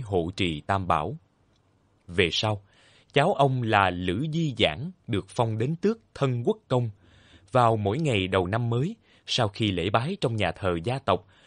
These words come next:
đều không quên đốt hương khấu lễ thiền sư Quảng Huệ Nguyên Liễn. Con trai của Lữ Di Giảng là Lữ Công Trước,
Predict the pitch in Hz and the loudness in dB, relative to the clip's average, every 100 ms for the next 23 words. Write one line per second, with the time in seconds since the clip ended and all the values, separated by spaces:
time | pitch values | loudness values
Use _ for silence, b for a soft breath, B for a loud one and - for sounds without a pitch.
0 | b 123 117 110 - 165 151 165 156 180 | b 0 0 0 0 0 2 2 2 0
1 | 220 - 156 143 - 143 202 120 78 139 | 0 0 0 0 -4 -2 0 0 0 -2
2 | - 98 76 - 110 104 95 82 110 117 | -2 -2 -2 -4 -2 -2 -2 -2 -2 -4
3 | 90 80 87 104 101 85 80 131 190 _ | -2 -2 -4 -4 -4 -4 -6 -6 -10 _
4 | b b b b b b - 156 143 147 | b b b b b b 2 4 4 0
5 | 139 127 117 113 90 117 120 110 90 80 | 0 0 0 0 0 -2 -2 -2 0 -2
6 | 87 165 127 107 85 76 78 78 113 - | -4 -8 -2 2 2 0 -4 -6 -6 -2
7 | 117 101 156 220 | -2 0 -2 -2